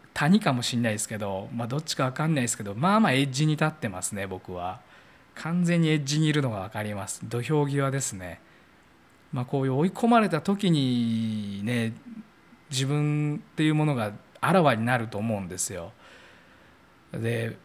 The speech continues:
逃げ出すこと、まあ、例えば家族を捨てたりとかね、して逃げ出すこと、お店を畳んでもう逃げちゃうとかね、まあ、やろうと思えばできなくないことでしょうけど、まあ、そうはしたくないわけですし、まあ、こういう追い込まれた状況だからこそ、それを乗り越える術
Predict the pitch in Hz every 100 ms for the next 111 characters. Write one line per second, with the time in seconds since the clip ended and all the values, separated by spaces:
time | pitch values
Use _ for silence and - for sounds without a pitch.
0 | - - 165 117 165 233 254 254 - -
1 | 220 214 190 180 - 190 180 180 214 139
2 | - 180 147 - 110 - 131 139 117 -
3 | 87 107 131 139 131 120 110 - 107 113
4 | 123 123 123 - 117 123 120 - 127 127
5 | 139 127 127 104 127 131 131 117 107 147
6 | 139 113 95 110 101 107 127 120 113 117
7 | 113 151 220 220 254 262 123 120 120 185
8 | 160 123 131 110 104 98 98 107 117 107
9 | 123 98 90 95 87 98 - 202 180 -
10 | - 170 113 95 139 107 90 92 87 -
11 | 95 - 87 80 - - - - - _
12 | - 120 107 101 135 170 - 196 175 120
13 | 110 139 165 175 147 180 185 131 113 113
14 | 120 104 - 123 120 120 143 165 190 190
15 | 113 - -